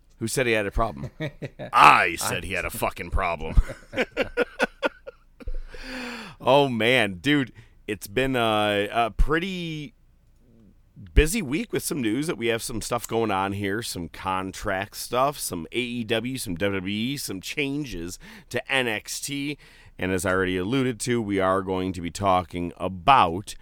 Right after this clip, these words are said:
Speaker 1: A E W's All Out. So let's kick it off with a little bit of news.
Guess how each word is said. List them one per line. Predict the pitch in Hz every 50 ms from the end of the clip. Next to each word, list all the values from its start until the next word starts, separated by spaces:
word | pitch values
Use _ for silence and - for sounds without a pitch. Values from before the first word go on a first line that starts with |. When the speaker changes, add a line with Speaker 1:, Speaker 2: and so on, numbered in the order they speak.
| - - - - - - -
Speaker 1:
A | 104
E | 107 110 90 101 98
W's | 92 107 95 90 98 101 98 98
All | 101 98 98 98
Out. | 101 117 127 143 - - - - - - - - _ _
So | - - 110 107 110 110
let's | 113 - 90 95 98 107 135 165 - -
kick | - - - 127 139 135 -
it | 131 117
off | 117 120 131 123 -
with | 110 98 87
a | 90
little | 80 82 85 92 113 156 202 202 175
bit | 151 143 131
of | 123
news. | 120 113 107 98 92 90 92 104 107 -